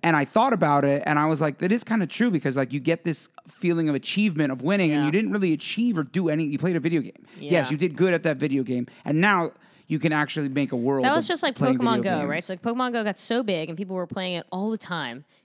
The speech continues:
Speaker 2: and they were, like, so invested in it. And I was like, "All right, man, at the end of the day, though, like, these are all just digital made-up things. You, like, you know what I mean? You haven't actually
Speaker 1: Accomplished
Speaker 2: you could've, yeah, you
Speaker 1: anything.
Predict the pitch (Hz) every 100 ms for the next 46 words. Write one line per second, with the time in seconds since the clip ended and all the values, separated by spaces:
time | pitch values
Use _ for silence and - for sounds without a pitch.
0 | - 175 170 165 - 240 233 190 196 -
1 | 151 120 107 - _ _ _ _ - 185
2 | 180 - 214 220 180 208 247 269 196 214
3 | 269 233 147 131 131 147 - 160 156 -
4 | _ _ - 196 196 208 208 202 165 185
5 | 196 185 175 175 165 _ 240 254 175 165
6 | 180 - - _ 170 160 170 165 180 175
7 | 170 175 165 165 202 - - 208 - -
8 | 180 165 160 165 _ _ - - 277 -
9 | 320 285 233 294 -